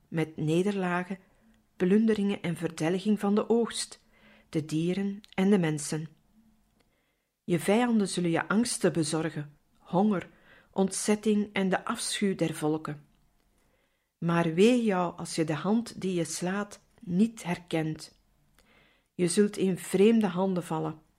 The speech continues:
Je vijanden zullen in de verte je paleizen in vlammen zien opgaan.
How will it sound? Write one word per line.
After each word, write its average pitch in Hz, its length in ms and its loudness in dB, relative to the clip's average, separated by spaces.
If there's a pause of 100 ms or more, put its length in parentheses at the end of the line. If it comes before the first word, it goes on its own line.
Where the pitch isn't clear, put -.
(420)
Je 170 180 2
vijanden 190 480 2
zullen - 260 -2
in 180 120 -2
de 165 100 -2
verte 214 340 -2
je 180 120 0
paleizen 196 640 0
in 185 180 -2
vlammen 196 420 0
zien 185 340 -2
opgaan. 160 540 -6